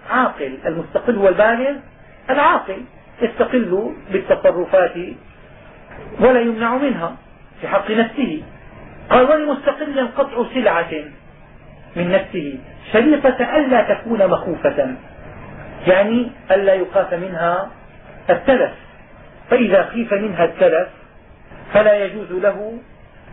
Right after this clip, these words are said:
أن يزيلها، أو كان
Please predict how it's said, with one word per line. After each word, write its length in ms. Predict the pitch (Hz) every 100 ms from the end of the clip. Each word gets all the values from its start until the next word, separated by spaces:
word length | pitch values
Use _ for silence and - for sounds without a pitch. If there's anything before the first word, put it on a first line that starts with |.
| - - -
أن 300 | 180 196 202 - - - - - 170
يزيلها، 640 | 196 202 247 143 123 - - - - - - - - -
أو 140 | 208
كان 520 | - 262 220 165 143